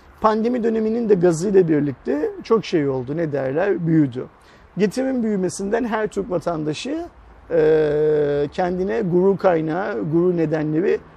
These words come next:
bulabilir. Biz de bulmalıyız. Herkes bulmalı. Ancak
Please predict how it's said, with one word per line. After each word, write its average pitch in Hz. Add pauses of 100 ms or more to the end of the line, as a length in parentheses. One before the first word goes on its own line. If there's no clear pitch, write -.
(140)
bulabilir. 170
Biz 175
de 214
bulmalıyız. 165
Herkes 175
bulmalı. 151 (400)
Ancak 254